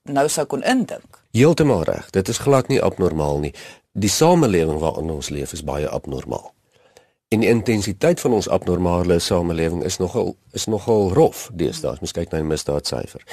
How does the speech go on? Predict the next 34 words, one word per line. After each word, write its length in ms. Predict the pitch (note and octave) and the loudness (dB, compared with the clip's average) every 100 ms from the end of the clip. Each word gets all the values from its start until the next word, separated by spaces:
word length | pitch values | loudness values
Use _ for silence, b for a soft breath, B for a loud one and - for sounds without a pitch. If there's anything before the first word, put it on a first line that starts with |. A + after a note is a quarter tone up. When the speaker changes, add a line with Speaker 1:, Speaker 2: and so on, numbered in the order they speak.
| B B B | B B B
Speaker 2:
So 160 | C#3 | 2
mens 260 | B2 A#2+ - | 4 2 2
sou 200 | E3 - | 2 4
amper 300 | D#3+ D#3+ E3+ | 2 2 2
so 220 | - D#3+ | 2 2
ver 280 | D3+ C3 A#2+ | 4 4 2
kan 220 | A2+ G2+ F#2 | 2 -2 0
gaan 180 | A2 | 0
om 140 | G2 G2+ | 0 2
dalk 200 | F#2+ F#2 | 0 0
te 100 | F#2+ | -4
sê 240 | - G2+ | -2 -2
dat 220 | F#2 F#2 | 0 -2
hy 260 | E2+ F2 F#2 B B | 2 2 0 B B
absoluut 400 | - - F#2+ F2+ | -6 -4 -2 0
normaal 480 | F2+ F2+ F2 C3 F#3 | 2 2 4 2 2
reageer 560 | G2+ D2 - - - - _ _ _ _ | 0 0 -4 -12 -14 -20 _ _ _ _
binne 180 | F#2+ G2 | 2 4
hierdie 280 | E2+ F#2 - | 2 -2 -4
abnormale 580 | - E2 D#2 D#2 D#2 | -4 -4 -2 0 0
omstandighede 760 | C#2 D2 - D#2 D#2+ - D2+ D#2 | 0 -2 -4 -4 -6 -4 -4 -4
en 160 | - D#2+ | -4 -2
dat 140 | E2 | -2
selfs 300 | - G2 F#2 | 0 0 0
ander 280 | - G#2+ F#2 | -2 0 0
mense 300 | F2 F#2 F2+ | 0 -2 -2
wat 160 | F2 | -4
nie 120 | F#2+ F2+ | -4 -4
so 120 | D#2+ | -4
intens 360 | D2+ E2+ E2+ | -6 -4 -4
soos 140 | - E2 | -6 -2
hy 200 | E2 G#2+ | 2 2
voel 260 | - E2+ | 2 -2
nie, 180 | B1+ - | -2 -10